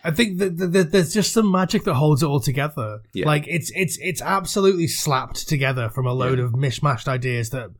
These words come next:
Speaker 1: and has no real internal logic.
Speaker 2: Mm.
Speaker 1: But through magic of happenstance, it managed to form something coherent and something really effective and
Speaker 2: Mm-hmm.
Speaker 1: affecting.
Speaker 2: Yeah.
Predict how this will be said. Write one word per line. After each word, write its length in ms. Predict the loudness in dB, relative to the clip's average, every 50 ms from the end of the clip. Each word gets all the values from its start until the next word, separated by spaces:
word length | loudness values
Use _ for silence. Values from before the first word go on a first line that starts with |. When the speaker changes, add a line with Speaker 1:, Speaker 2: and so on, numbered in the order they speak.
| _ _ _ _ _ _
Speaker 1:
and 240 | -10 -8 -6 -6 -4
has 280 | 0 2 2 2 4 4
no 140 | 6 6 6
real 300 | 6 6 6 6 6 4
internal 420 | 2 2 2 0 2 2 0 0
logic. 560 | 0 -2 -2 -2 -4 -6 -6 -6 -8 -12 -10 -8
Speaker 2:
Mm. 360 | -6 -4 -4 -4 -6 -8 -12 -18 -20 _ _ _
Speaker 1:
But 280 | 6 6 6 6 2 -4 _ _ _ _ _ _ _ -20 -4 0
through 400 | 2 4 4 4 4 2 0 -2 -8 -16 _ _ _ _ _ _ _ _ _ _
magic 580 | -6 -2 0 2 2 2 0 0 -2 -2 -2 -2
of 80 | -2 -2
happenstance, 880 | 0 -2 -2 0 0 -2 -2 -2 -4 -4 -2 -2 -2 -2 -4 -6 -12 -16 _
it 220 | -10 -8 -8 -8 -10 -14 -20 -20 _ _ _ _ _ -6
managed 520 | -4 -4 -2 -2 -4 -4 -6 -10 -8 -4 -2
to 60 | -2
form 600 | -2 -2 0 0 0 2 0 0 0 0 -2 -4 -6 _ _ _
something 460 | -12 -2 0 2 2 2 2 2 0
coherent 680 | 2 2 2 2 2 2 2 2 2 2 2 0 -2 -2
and 120 | -2 -4
something 560 | -2 0 -2 -2 -2 -2 -2 0 0 0 -2 -4 -8 _ _ _ _ _ -6
really 640 | -2 -2 0 0 0 0 0 -2 -2 -2 -4 -4 -8
effective 760 | -10 -6 -2 -2 -2 -2 -4 -6 -6 -4 -2 -2 -2 -4 -6
and 120 | -6 -6 -4
Speaker 2:
Mm-hmm. 100 | -2 -2
Speaker 1:
affecting. 600 | -2 -2 -2 -4 -6 -4 -2 -2 0 -2 -2 -4 -6 _ _ _ _ -8
Speaker 2:
Yeah. 300 | -4 -2 -2 -2 -2 -4